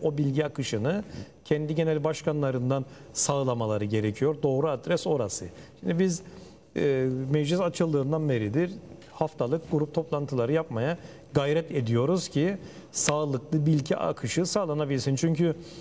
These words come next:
e, ortaklarımızdan bir tanesi iki milletvekilidir toplam, diğeri üç milletvekili. Belki bilgi akışı çok daha kolay olabilir.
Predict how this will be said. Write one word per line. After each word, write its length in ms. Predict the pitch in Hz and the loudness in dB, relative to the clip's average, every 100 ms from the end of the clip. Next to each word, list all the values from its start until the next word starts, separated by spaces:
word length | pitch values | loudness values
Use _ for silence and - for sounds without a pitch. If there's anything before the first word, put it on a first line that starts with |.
| - - - | -16 -14 -2
e, 160 | 143 | 2
ortaklarımızdan 840 | 151 156 160 151 160 151 139 127 156 | 2 2 -2 -2 0 0 0 0 0
bir 60 | 156 | 0
tanesi 340 | 156 131 160 | 0 -2 -2
iki 240 | 151 - | -2 2
milletvekilidir 720 | 139 120 110 110 110 104 98 98 | 2 2 0 0 -2 0 -2 -2
toplam, 440 | 113 101 120 127 | -4 -4 -4 -2
diğeri 180 | 135 131 | 0 0
üç 220 | 143 - | -4 -2
milletvekili. 580 | 127 110 - 110 107 131 | 0 0 -2 -6 -4 -2
Belki 340 | 147 139 147 - - - - | -2 0 -2 -2 -14 -12 -2
bilgi 280 | 123 123 139 | 2 4 2
akışı 240 | 135 127 | 2 -2
çok 240 | - 160 - | -2 -2 0
daha 100 | 120 | -2
kolay 240 | 120 143 | 0 0
olabilir. 460 | 165 156 139 127 | 2 2 2 0